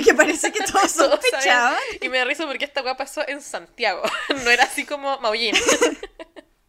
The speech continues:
Speaker 2: Pero
Speaker 1: Claro.
Speaker 2: bueno.
Speaker 1: <laughs>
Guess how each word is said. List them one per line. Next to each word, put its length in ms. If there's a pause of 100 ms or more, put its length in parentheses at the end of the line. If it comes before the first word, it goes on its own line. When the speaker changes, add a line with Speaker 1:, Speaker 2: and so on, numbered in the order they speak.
(1200)
Speaker 2:
Pero 120
Speaker 1:
Claro. 380
Speaker 2:
bueno. 120 (440)
Speaker 1:
<laughs> 1120